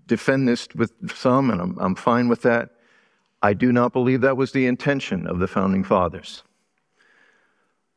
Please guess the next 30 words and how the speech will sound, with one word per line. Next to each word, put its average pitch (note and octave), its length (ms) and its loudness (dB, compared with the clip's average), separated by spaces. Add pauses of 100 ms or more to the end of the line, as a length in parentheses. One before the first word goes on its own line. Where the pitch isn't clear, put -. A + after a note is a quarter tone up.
(540)
No D3 300 6
nation F3 460 4
in F3+ 80 2
history A2 540 0
has G2+ 280 0
been G#2+ 400 0
a G2 140 -2
Christian G2 760 -2 (100)
nation. F#2 460 0 (1300)
A G#2 100 0
lot A#2+ 240 6
of B2+ 80 2
the C3 80 2
conflict D#3 640 0
and C#3+ 140 -2
tension E3+ 460 0
that C3+ 120 4
has B2+ 260 0
actually C3+ 640 2
weakened D3+ 560 2
the, C3 140 0 (180)
the A#2+ 80 2
witness F3+ 500 2
and C3 160 2
influence D#3 520 0
of A#2 100 -2
the A#2+ 80 4
American C3 460 2
church - 380 -2
today G2+ 420 2